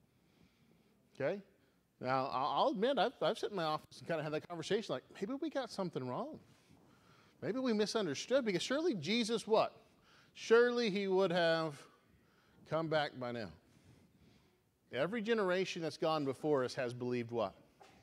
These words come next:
That Jesus would come in their lifetime. I'm not trying to discourage you this morning, but what I'm trying to do is I'm trying to show you how someone could come in and play off some of these doubts and fears.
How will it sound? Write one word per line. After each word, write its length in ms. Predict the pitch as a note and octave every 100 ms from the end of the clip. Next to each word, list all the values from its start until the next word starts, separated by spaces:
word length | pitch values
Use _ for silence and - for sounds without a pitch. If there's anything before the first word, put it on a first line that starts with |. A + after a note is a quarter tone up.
| _ _ _ _ _ _ _ _ _ _ _ _ _ -
That 160 | A#2 A#2
Jesus 480 | A#2+ C#3 D#3 D#3+
would 160 | F3 D3+
come 460 | D3 C#3 C3+ C3+ -
in 160 | C#3+
their 160 | B2 A#2+
lifetime. 460 | A#2 A2+ G#2+ - F2 - _ _ _ _ _ _ _ - -
I'm 200 | A#2+ E3
not 120 | E3+
trying 280 | C3+ F3 D3+
to 40 |
discourage 500 | B2 B2 - G#3+ G3+
you 100 | D3
this 180 | B2+ -
morning, 220 | C3 B2+
but 80 | C#3+
what 120 | C#3+
I'm 120 | F#3 G#3
trying 200 | G3 G3
to 60 |
do 180 | D3+ C3
is 100 | B2
I'm 120 | C3
trying 200 | B2+ D3+
to 60 | C3
show 220 | - G3+
you 140 | D#3+
how 120 | C3+ B2
someone 300 | - F3+ G#3+
could 160 | G3+
come 200 | F3+ D#3+
in 180 | D3 C#3+ - - -
and 220 | A#2+ A2
play 460 | - G#3+ G3+ C#3 C3
off 220 | A#2+ C3+
some 180 | D#3 C#3
of 60 |
these 160 | B2 G#2+
doubts 600 | A2+ B2+ C3 C3+ - - - - _ -
and 180 | A#2
fears. 580 | - B2+ F#2+ G2 - -